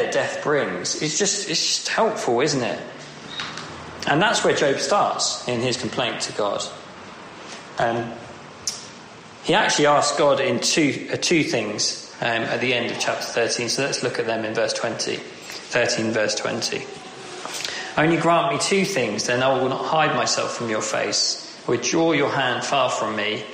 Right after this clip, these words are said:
and let not dread of you terrify me. Then call and I will answer, or let me speak, and you reply to me." So Job, on one side of things, wants God to remove his hand from him because God is causing this.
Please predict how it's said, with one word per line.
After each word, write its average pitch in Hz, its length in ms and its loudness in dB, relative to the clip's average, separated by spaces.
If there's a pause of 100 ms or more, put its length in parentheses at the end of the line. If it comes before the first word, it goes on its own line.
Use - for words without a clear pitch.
(220)
and 117 140 2
let 143 180 2
not 123 160 0
dread 131 220 2
of 131 100 -2
you 113 100 -2
terrify 113 640 2
me. 107 340 -2 (280)
Then 120 200 0
call 156 360 4
and 123 100 0
I 120 140 4
will 113 140 2
answer, 113 360 0
or 113 100 2
let 151 240 0
me 135 80 -2
speak, - 520 -2 (320)
and 110 200 0
you 120 340 2
reply 110 420 0
to - 180 -2
me." 95 240 -4 (1040)
So - 160 0
Job, 151 280 4 (760)
on 143 180 2
one 180 220 4
side 120 320 4
of - 80 -2
things, 110 360 -2
wants 131 380 -2 (320)
God 143 240 4
to 135 100 2
remove 151 360 2
his 151 160 2 (100)
hand 147 400 0 (1000)
from 127 260 4
him 123 320 0
because 127 240 0
God 139 300 2
is 117 80 0
causing 131 440 2
this. 123 500 -2